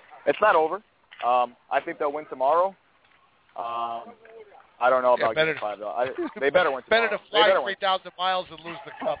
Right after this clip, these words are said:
Speaker 2: than lose it in your own
Speaker 1: That's
Speaker 2: front yard.
Speaker 1: Thank you. <laughs> I got a question for you guys, and I want you guys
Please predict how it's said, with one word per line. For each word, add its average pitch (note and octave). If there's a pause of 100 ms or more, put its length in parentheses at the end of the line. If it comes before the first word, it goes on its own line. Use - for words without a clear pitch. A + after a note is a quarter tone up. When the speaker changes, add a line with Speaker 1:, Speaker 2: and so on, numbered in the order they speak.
Speaker 2:
than D#3
lose E3
it E3
in D#3+
your D#3+
own D#3
Speaker 1:
That's F#3+
Speaker 2:
front D#3
yard. D3 (520)
Speaker 1:
Thank F#3+
you. D3 (140)
<laughs> -
I -
got G3
a F3+
question D#3+
for C#3
you A#2+
guys, A#2+
and B2
I B2+
want C3
you B2
guys B2